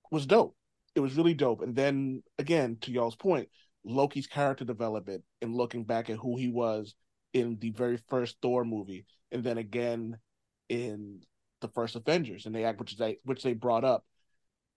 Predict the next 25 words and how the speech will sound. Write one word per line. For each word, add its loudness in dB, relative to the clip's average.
in 0
this -4
season, -2
which -10
I -4
thought -4
was -12
super -12
cool. 0
And 0
then 2
seeing 0
him -6
now, -4
he's 0
a -6
completely -2
different -4
person. -6
And 4
another 4
thing 0
to -2
note -2
is -4